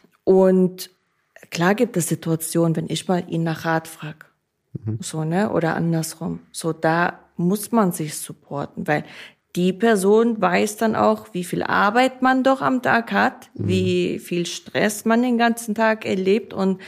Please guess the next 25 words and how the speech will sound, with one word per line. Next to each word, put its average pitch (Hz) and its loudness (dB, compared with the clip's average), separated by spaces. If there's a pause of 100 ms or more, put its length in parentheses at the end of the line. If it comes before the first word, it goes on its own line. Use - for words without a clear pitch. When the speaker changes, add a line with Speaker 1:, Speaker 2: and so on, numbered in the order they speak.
(560)
Speaker 1:
davor 190 2
hat 180 -2
man 202 0
dann 220 0
auch 202 -2
den 190 0
Respekt, 190 0
wenn 247 2
man 254 4
nach 247 2
Hause 180 2
kommt, 226 0
um 175 2
nicht 190 -2
noch 240 -6
weiter 196 0
Stress - -8
zu - -4
haben. - -8 (100)
Speaker 2:
Mhm. 104 -4 (360)
Speaker 1:
Das - -2
heißt, 185 4
so 190 2
eine 185 6
Ruhe 202 4